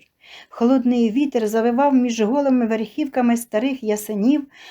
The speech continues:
горбаті чорні хмари нагромаджувались у небі і пливли кудись байдужі до людських доль. Ігор, легенько постукавши в сінешні двері, стояв і чекав. Таня вийшла,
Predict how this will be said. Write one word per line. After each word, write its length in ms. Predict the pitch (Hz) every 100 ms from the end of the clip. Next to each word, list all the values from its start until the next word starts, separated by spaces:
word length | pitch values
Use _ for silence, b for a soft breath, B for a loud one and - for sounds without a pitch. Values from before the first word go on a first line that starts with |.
| B
горбаті 440 | 262 277 330 311
чорні 480 | 277 - 311 294 294
хмари 560 | 269 262 226 277 311 277
нагромаджувались 1120 | 262 233 226 208 240 302 262 262 247 247 233
у 120 | 226
небі 560 | 196 190 285 294 233 226 B B B
і 100 | 254
пливли 600 | 240 226 202 190 214 311
кудись 560 | 311 277 233 269 262 226
байдужі 1000 | 190 190 180 170 165 277 302 254 185 175 _ _
до 200 | 190 185
людських 640 | 175 175 - - 226 233 196
доль. 340 | 185 170 151 - _ _ B B B
Ігор, 360 | 285 311 254 233
легенько 520 | 240 262 330 311 262
постукавши 760 | 240 254 - 320 277 262 - 247
в 60 |
сінешні 540 | 240 254 294 302 262 240
двері, 340 | 240 320 294
стояв 360 | 277 240 254 269
і 60 |
чекав. 500 | 269 294 - 202 180 - _ _ b b b
Таня 300 | 285 320 330
вийшла, 720 | 254 226 233 226 - 214 214